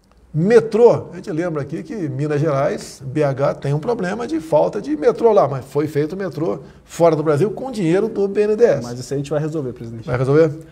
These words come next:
Speaker 2: Vai.
Speaker 1: Vai resolver o B-, metrô de B H?
Speaker 2: Vamos resolver.
Speaker 1: Então fa-, então fala
Speaker 2: Se
Speaker 1: aí.
Speaker 2: Deus quiser.
Speaker 1: Então fala aí.
Speaker 2: Deus quiser, ano que vem a gente tá levando a leilão o metrô de Belo Horizonte, uma promessa antiga aí no
Speaker 1: O
Speaker 2: estado.
Speaker 1: ano que vem ou esse ano, vinte e dois?
Speaker 2: Esse ano, perdão.
Speaker 1: Vinte e dois.
Speaker 2: Eu sempre, desculpa,
Speaker 1: Ah, tá.
Speaker 2: vinte e dois. Eu tô no, tô, tô no vinte e um ainda, dois mil e vinte e um. No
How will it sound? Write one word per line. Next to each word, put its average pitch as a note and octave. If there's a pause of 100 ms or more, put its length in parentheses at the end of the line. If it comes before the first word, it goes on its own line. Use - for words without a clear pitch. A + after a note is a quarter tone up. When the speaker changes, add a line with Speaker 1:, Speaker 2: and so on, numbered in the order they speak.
(140)
Speaker 2:
Vai. A#2
Speaker 1:
Vai E3
resolver D#3
o F3
B-, D#3
metrô C#3+
de D3+
B D3+
H? F3+
Speaker 2:
Vamos C3
resolver. F#3+
Speaker 1:
Então C#3
fa-, C#4
então G#3+
fala -
Speaker 2:
Se G#3
Speaker 1:
aí. G3
Speaker 2:
Deus -
quiser. C3+
Speaker 1:
Então -
fala F3+
aí. C#3 (240)
Speaker 2:
Deus D#3
quiser, D#3+
ano F3+
que F3+
vem D#3
a -
gente F3+
tá F3+
levando E3+
a E3+
leilão D#3+ (180)
o D3
metrô C#3+
de C#3+
Belo D#3
Horizonte, D3+
uma C#3+
promessa D3+
antiga E3
aí D3+ (240)
no C#3
Speaker 1:
O -
Speaker 2:
estado. C#3
Speaker 1:
ano -
que D3+
vem F3
ou A#3+
esse D#3+
ano, D3
vinte B2+
e C#3
dois? B2 (220)
Speaker 2:
Esse D3
ano, C3+
perdão. C3+
Speaker 1:
Vinte D3+
e E3
dois. D3+
Speaker 2:
Eu D3+
sempre, D3+
desculpa, C3
Speaker 1:
Ah, -
tá. B2+
Speaker 2:
vinte D3
e D3+
dois. C3
Eu B2+
tô D3+
no, C#3+
tô, D3
tô D3
no D3+
vinte D3
e D3+
um C#3+
ainda, C3+
dois C#3
mil D3
e C#3
vinte C#3
e C#3
um. C3
No B2